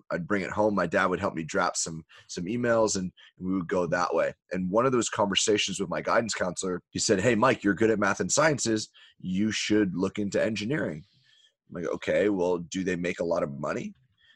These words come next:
And, uh, he's like, "Yep." I'm like, "Cool, sign me up." 'Cause back then, all I cared about was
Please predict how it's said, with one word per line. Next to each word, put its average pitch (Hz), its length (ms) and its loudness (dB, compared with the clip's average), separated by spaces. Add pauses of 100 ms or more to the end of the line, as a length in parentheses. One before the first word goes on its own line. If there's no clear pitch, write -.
(280)
And, 92 640 2 (160)
uh, 85 160 -4 (220)
he's 87 180 -6
like, 85 200 2 (120)
"Yep." 80 380 4
I'm 95 60 -4
like, 92 160 -2
"Cool, 156 200 2
sign 113 300 2
me 117 160 2
up." 123 260 4
'Cause 95 360 0
back 110 280 4
then, 110 160 2
all 98 140 4
I 104 80 4
cared 104 240 4
about 92 240 4
was 87 240 0